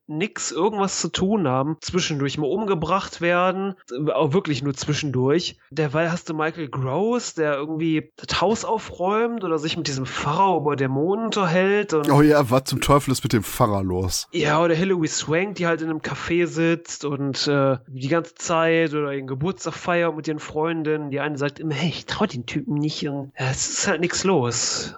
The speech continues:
Speaker 2: Und das fand ich eigentlich ganz lustig. Also mit einem besseren Skript oder mit einem Skript hätte man generell auch die Sache mit der Tochter viel besser in den Fokus rücken können, weil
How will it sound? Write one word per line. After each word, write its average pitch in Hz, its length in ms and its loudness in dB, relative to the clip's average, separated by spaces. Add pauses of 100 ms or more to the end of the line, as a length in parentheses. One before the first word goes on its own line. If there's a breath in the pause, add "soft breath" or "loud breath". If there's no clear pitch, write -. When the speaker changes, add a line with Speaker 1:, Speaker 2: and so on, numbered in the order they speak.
(120)
Speaker 2:
Und - 380 0 (140)
das 143 200 4
fand 175 260 2
ich 147 140 -2
eigentlich 160 420 2
ganz 151 280 2
lustig. 151 580 4 (140 soft breath)
Also 156 300 4 (120)
mit 156 200 4
einem 151 120 0
besseren 165 440 2
Skript - 840 2
oder 123 200 8
mit 123 200 6
einem 110 100 4
Skript - 580 4 (100)
hätte - 300 4
man 156 380 4
generell 139 580 4
auch 131 200 0
die - 160 0
Sache 127 320 2
mit 131 200 4
der 113 180 2
Tochter 151 540 2
viel 143 160 6
besser 143 240 4
in 131 60 6
den 123 60 6
Fokus 135 540 0
rücken 143 220 2
können, 143 380 4
weil 131 160 4